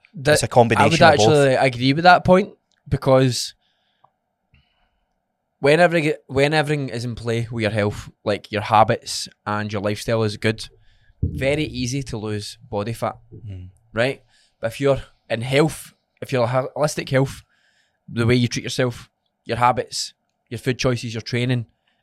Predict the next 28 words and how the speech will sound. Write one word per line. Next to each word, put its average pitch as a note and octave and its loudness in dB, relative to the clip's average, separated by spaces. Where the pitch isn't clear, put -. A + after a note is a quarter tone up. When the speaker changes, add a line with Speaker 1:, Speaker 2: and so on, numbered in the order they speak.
Speaker 1:
is B2+ 0
poor, C3+ 0
your B2 -6
health A#2+ -6
is A#2+ -10
gonna A2+ -6
be A#2 -10
poor. A2+ -12
Speaker 2:
Hmm. G2 -18
Speaker 1:
Do B2 -10
you B2+ -8
know B2+ -8
what G#2 -8
I - -12
mean? B2 -8
So A2+ -6
you're C3 -6
gonna C3 -2
be A#2+ -6
making A2+ -6
worse A2+ -4
choices, G#2+ -8
worse G#2+ -8
habits. - -4
You're A2+ -10
gonna C3 -4
be, A#2+ -6
and C3 -6